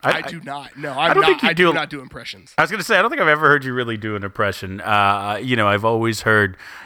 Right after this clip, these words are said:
Speaker 1: i-, it's, uh, you kinda, you, you press the roof, the tongue to the roof, you get a little nasally. Michael Caine. Uh, that's very bad.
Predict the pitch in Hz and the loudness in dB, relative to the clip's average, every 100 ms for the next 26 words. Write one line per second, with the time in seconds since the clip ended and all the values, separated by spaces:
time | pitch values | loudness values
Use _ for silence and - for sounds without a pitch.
0 | - 107 104 101 - - 110 98 98 101 | -10 -8 -2 -2 -2 -4 0 0 0 -4
1 | - 104 98 98 107 123 123 90 139 - | -4 -4 -4 -6 -10 -12 -14 -16 -12 -8
2 | 147 - 117 120 131 127 - 123 - - | -8 -8 -8 -6 -6 -8 -10 -14 -12 -4
3 | 135 135 127 120 127 123 120 123 123 123 | -2 -2 -6 -6 -4 -6 -4 -4 -4 -4
4 | 120 117 117 113 117 113 107 120 120 139 | -6 -6 -8 -8 -6 -6 -8 -10 -10 0
5 | 139 - 127 127 110 98 - - - - | 0 0 -2 0 0 -4 -10 -12 -8 0
6 | 117 113 120 110 131 131 107 113 107 98 | 0 0 -2 2 4 4 2 2 2 0